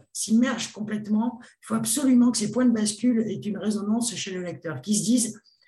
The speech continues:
ouais, après tout, pourquoi pas ? Et, et, et voilà comment la mécanique se met en branle. Et,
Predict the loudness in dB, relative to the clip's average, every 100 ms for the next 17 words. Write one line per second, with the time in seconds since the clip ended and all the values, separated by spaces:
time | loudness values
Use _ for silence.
0 | _ _ _ _ _ -4 -2 -2 -4 -2
1 | -2 -4 -6 -6 -4 -4 -2 -4 -4 -8
2 | -8 -8 -6 -2 -2 -2 0 2 2 2
3 | 0 -4 -2 2 2 0 -6 -8 -8 -6
4 | -2 -2 -2 -6 -14 _ -12 -10 -10 -14